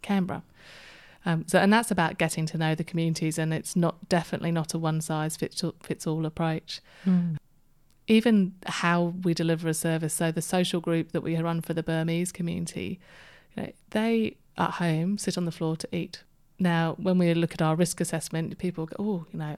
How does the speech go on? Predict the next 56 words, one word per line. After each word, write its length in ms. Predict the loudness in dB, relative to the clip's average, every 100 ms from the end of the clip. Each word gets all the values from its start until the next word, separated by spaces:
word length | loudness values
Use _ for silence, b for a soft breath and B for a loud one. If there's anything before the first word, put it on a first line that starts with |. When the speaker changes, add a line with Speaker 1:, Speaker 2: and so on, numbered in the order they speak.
| -2
Speaker 1:
older 220 | -2 -2
people 360 | -2 -2 -2 -4
sitting 280 | -4 -2
on 80 | 0
the 80 | -2
floor, 340 | 0 0 0
the 80 | 0
risk 240 | -2 -4 -6
of," 120 | -8 b b b b b _ _ -20 -20 -14 -2
that's 220 | -2 -2
just 240 | -6 -4
what 140 | -4 -6 _ _ _ _ _ _ -6
they 160 | -2 -2
do. 260 | -2 -2
So 120 | -2 0
that's 260 | 0 0
what 100 | -4
they're 100 | -2
comfortable 420 | -4 -6 -8 -4 -2
with. 160 | -2 _ _ _ _ _ _ _
If 120 | -12 -6
they 120 | -6
want 140 | -4
to 60 | -6
do 160 | -4
that, 180 | -4 -4
that's 180 | -8 -12
great. 480 | -4 -2 -2 -6 -16 -20 -6
But 160 | -4 -2
we 80 | -2
probably 280 | 0 0
wouldn't 260 | 4 4 2
do 160 | -2 -2
that 260 | -2 -4
for 420 | -4 -2 0 -2 -4 b b b
the 120 | -4 -2
Indian 300 | 0 -2 -6
community 540 | -4 -4 -4 -6 -6 -10
here 240 | -6 -4 -4
or 140 | -6
Chinese 380 | -6 -4 -4 -6
community 400 | -8 -8 -6 -8
here. 240 | -10 -12 -14 B -10 -8
Speaker 2:
Mm. 140 | -2
Speaker 1:
So 80 | 0
it's 160 | 0 0
really 240 | 2 2
about 300 | 2 -4 -2
getting 220 | -2 0
to 100 | -2
know 200 | -2 0
the 80 | -2
community, 500 | 0 2 2 2 -2
what 180 | -4 -4
they 160 | -4
need, 460 | 0 2 2 2